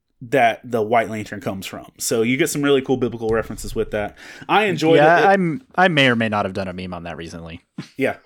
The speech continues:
Speaker 1: <laughs> That's true. Oh, yeah, you did do that.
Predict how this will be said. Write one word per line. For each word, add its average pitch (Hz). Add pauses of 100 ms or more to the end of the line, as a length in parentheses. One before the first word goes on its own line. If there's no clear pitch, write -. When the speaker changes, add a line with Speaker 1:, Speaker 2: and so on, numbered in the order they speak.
(800)
Speaker 1:
<laughs> -
That's 127
true. 107 (680)
Oh, 156
yeah, 185
you 127
did 143
do 113
that. 101